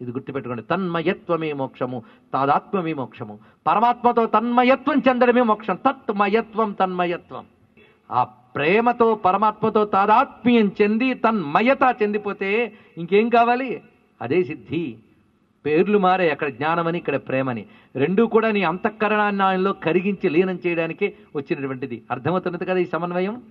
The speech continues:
అందుకే ఈ ముఖ్యమైన అంశాన్ని మనం పరిశీలిస్తే, కృష్ణ పరమాత్మ ఈ అవతరణ యొక్క ఉద్దేశము, భాగవతం యొక్క ఉద్దేశం ఇంత చెప్పబడింది.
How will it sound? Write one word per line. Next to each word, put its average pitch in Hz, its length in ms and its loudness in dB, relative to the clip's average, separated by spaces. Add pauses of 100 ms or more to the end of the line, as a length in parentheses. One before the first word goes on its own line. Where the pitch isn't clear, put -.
(460)
అందుకే 220 220 0
ఈ 208 40 6
ముఖ్యమైన 208 420 2
అంశాన్ని 185 340 0
మనం 160 180 0
పరిశీలిస్తే, 139 680 0 (340)
కృష్ణ 185 220 -2
పరమాత్మ 180 640 0 (540)
ఈ 180 80 -2
అవతరణ 196 440 0
యొక్క 180 240 0
ఉద్దేశము, 185 760 2
భాగవతం 190 480 0
యొక్క 180 220 -2
ఉద్దేశం 175 320 0
ఇంత 165 180 -6
చెప్పబడింది. 165 500 -4